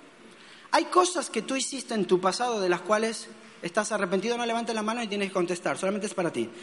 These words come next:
¿Hay cosas de las cuales tú hiciste en tu pasado y cinco años después, diez años después o veinte años después estás arrepentido? Yo sí. Porque en cinco años cambian muchas cosas en nuestra vida.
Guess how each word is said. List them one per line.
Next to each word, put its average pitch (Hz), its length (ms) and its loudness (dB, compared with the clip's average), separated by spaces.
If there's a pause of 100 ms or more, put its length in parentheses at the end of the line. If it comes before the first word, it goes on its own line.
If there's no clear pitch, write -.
(300)
¿Hay 285 140 4
cosas 320 300 2
de 240 80 4
las 220 120 4
cuales 233 540 4
tú 233 80 0
hiciste 226 260 -4
en 208 120 0
tu 180 140 -2
pasado 170 680 2 (540)
y 202 100 0
cinco 285 480 0
años 233 240 2
después, 202 400 2
diez 220 240 0
años 233 220 0
después 190 400 4 (160)
o 190 120 8
veinte 226 280 4
años 226 180 2
después 220 260 2
estás 214 240 2
arrepentido? 202 720 2 (300)
Yo 220 220 -2
sí. 113 280 -4 (2500)
Porque 233 320 6
en 240 140 -2
cinco 359 540 4
años 220 460 6
cambian 285 480 2
muchas 277 400 4
cosas 302 380 0
en 170 100 2
nuestra 170 300 4
vida. 117 260 -2